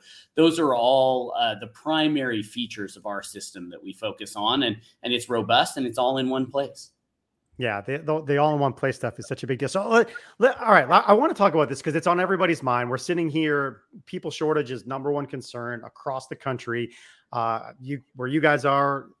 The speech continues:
Speaker 2: in California, where we are here, just everywhere.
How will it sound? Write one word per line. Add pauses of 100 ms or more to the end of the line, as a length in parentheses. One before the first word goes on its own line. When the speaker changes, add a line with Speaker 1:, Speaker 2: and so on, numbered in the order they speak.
(160)
Speaker 2:
in
California,
where
we
are
here,
just
everywhere.